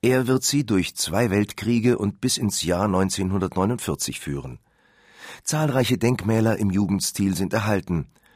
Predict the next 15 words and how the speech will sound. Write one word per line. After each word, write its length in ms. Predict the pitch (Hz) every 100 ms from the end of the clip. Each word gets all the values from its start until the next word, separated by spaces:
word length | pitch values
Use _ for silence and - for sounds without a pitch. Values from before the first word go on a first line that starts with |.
| _
so 280 | - 73 95
die 200 | 87 87
Löwengruppe 760 | 80 101 120 104 92 110 120 71
am 140 | 82
Nürnberger 560 | 82 90 92 82 76 -
Tierpark 640 | 110 117 107 110 113 - - - -
oder 280 | 139 156 151
eine 360 | 120 117 113 104
trauernde 480 | - 107 135 110 101
Noris 560 | 90 98 98 107 -
auf 160 | - -
dem 220 | 135 127
Westfriedhof 760 | 101 - - 80 80 - 71 -
der 120 | 92
Stadt. 400 | - 76 -